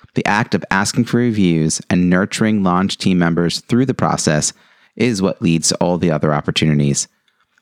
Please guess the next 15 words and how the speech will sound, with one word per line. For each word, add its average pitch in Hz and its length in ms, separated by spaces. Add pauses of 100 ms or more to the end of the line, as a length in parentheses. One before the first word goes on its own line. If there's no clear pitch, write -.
Are - 80
you 113 140
interested 139 340
in 127 120
exploring 101 640
how 104 180
I 90 100
can 104 140
support 101 360
your 85 100
business 90 380
book - 320
launch 92 360 (240)
or 101 360
relaunch? 98 540